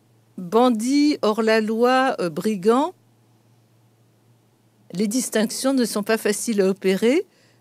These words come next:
Euh, j'aurais envie d'ajouter quelque chose, euh, qui me semble important à propos du mo-, du mot bandit. Alors, on connaît l'origine, hein, on connaît l'étymologie, euh,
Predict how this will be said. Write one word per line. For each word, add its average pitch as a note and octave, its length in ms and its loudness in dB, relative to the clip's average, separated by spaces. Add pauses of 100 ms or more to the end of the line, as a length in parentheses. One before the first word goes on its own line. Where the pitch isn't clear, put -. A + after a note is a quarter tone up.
Euh, F#3+ 280 2
j'aurais A3+ 360 2
envie C#4 260 0
d'ajouter A#3 480 0
quelque A3 340 -2
chose, A#3+ 640 -4
euh, E3+ 220 -2
qui G3 180 -10
me A3 120 0
semble A#3 300 0
important G#3 520 -4
à B3+ 100 0
propos G#3 360 -4
du G#3+ 160 -4
mo-, A#3 340 -2
du G3+ 140 -4
mot B3 200 0
bandit. G3+ 540 0
Alors, F3 240 0 (180)
on G3 100 2
connaît C4+ 380 4
l'origine, G3 640 0
hein, D#3+ 120 -2
on F#3 160 -2
connaît F#3+ 380 -2
l'étymologie, F3 920 -4
euh, D3 140 -2